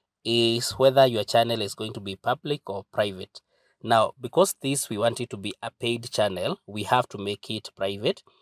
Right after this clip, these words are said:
because private channels can only be joined via invite link, unlike public channels, which can be found in the search by anyone and they can be joined.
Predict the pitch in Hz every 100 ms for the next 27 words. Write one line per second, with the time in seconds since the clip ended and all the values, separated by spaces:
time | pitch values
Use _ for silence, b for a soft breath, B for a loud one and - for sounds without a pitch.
0 | b b 104 113 104 139 135 135 - 110
1 | 113 113 - 104 98 - 110 110 110 104
2 | 98 92 104 107 107 95 98 98 92 -
3 | 110 107 95 92 92 104 127 277 - _
4 | _ _ - 110 104 104 - 127 127 131
5 | - - 104 120 214 - - - 110 113
6 | - - 101 92 92 - 110 107 104 110
7 | 95 92 92 - 113 113 - - _ _
8 | - 101 98 95 104 95 92 95 92 95
9 | 104 95 95 92 107 92